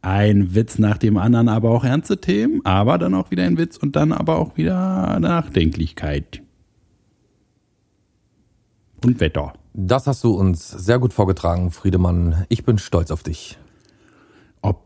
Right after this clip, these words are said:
Speaker 1: viele Leute jetzt bei dieser monotonen Stimmenfahrt hier immer noch, äh, recht, noch schneller einschlafen als sonst, oder meinst du, es wird ein
Speaker 2: Nee, das holt die Leute ab.
Speaker 1: Spannungs-,
Speaker 2: Es holt die Leute
Speaker 1: das
Speaker 2: ab.
Speaker 1: holt die Leute ab, wo
Speaker 2: Ja.
Speaker 1: sie stehen?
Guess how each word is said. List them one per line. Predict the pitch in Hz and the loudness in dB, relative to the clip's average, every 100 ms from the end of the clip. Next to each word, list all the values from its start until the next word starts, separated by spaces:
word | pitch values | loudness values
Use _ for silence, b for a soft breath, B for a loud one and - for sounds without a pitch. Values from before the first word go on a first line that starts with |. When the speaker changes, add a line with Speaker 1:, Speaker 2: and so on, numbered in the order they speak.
| - | -6
Speaker 1:
viele | - 104 | 0 2
Leute | 92 87 104 | 4 4 2
jetzt | 95 - | 0 0
bei | 82 | -4
dieser | 82 82 | -2 0
monotonen | 82 82 82 78 - 101 98 92 | 0 2 0 -2 0 2 4 2
Stimmenfahrt | - - - 101 101 98 - - 101 95 - | -2 -4 0 2 4 2 -2 -4 -2 -4 -2
hier | 101 85 | 0 0
immer | 92 101 | 2 2
noch, | 101 101 - | 4 2 0
äh, | |
recht, | 92 95 87 90 104 - - | -2 0 -2 -2 -4 -4 -2
noch | 107 143 | -2 0
schneller | - 110 104 | -2 0 2
einschlafen | 90 95 90 85 87 | 0 -2 -2 -2 -2
als | 67 82 | -6 -6
sonst, | 85 87 113 - | -2 0 0 -2
oder | 95 98 95 92 87 | -2 0 0 -2 0
meinst | 95 90 90 - | 0 0 -2 -4
du, | 87 | -4
es | 85 - | -4 -4
wird | 87 78 | -6 -4
ein | 67 | 2
Speaker 2:
Nee, | 120 | 4
das | 110 107 | 4 2
holt | 131 | 2
die | |
Leute | 107 101 90 | 2 2 0
ab. | 90 | -2
Speaker 1:
Spannungs-, | 87 - - - - | -4 -10 -14 -12 -8
Speaker 2:
Es | 123 | -2
holt | 147 | 0
die | 104 | 2
Leute | 98 92 | 2 0
Speaker 1:
das | - | 0
Speaker 2:
ab. | |
Speaker 1:
holt | 101 95 | 0 0
die | |
Leute | 101 104 120 | 2 2 2
ab, | 104 131 98 | -2 -2 0
wo | |
Speaker 2:
Ja. | 113 | 0
Speaker 1:
sie | 107 | -2
stehen? | - 120 151 180 | 0 2 2 0